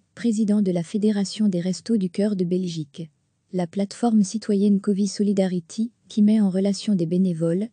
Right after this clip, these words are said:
avec des personnes isolées d'un même quartier,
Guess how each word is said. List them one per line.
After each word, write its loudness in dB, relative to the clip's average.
avec -4
des -4
personnes -2
isolées 0
d'un -2
même 2
quartier, -6